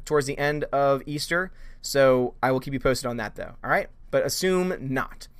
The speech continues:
Lou, take it easy, dude. You have a good one, Lou. Thank you again for all the beard advice. I appreciate that. Sierra Productions, you came in just at the very end. And, uh, Alexander, I do know about BitChute, so I am now posting videos to BitChute.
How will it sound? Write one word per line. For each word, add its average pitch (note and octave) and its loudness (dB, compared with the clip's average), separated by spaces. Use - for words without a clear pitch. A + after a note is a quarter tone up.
Lou, F#3 2
take F3+ 0
it A3+ -2
easy, B3+ -2
dude. B3+ -2
You C4 0
have C4 4
a B3+ 6
good D#4+ 0
one, D#4 2
Lou. E4 2
Thank C4 2
you B3+ -2
again B3 2
for A#3+ 4
all A#3 4
the G#3+ -2
beard F#3+ 4
advice. F3 2
I E3 -2
appreciate D#3+ -2
that. C#3 2
Sierra G3+ 4
Productions, G3+ 4
you F#3 -6
came G3 2
in F3 0
just F#3 2
at F3 2
the F3+ -2
very D#3+ 4
end. D#3 2
And, D#3+ 4
uh, D3 8
Alexander, F3+ 6
I D3 4
do F#3 0
know G#3 4
about F#3+ 4
BitChute, G3+ -4
so D3+ 6
I C#3 6
am D3 0
now D3 2
posting D3 0
videos G3+ 4
to D3+ -4
BitChute. D3 2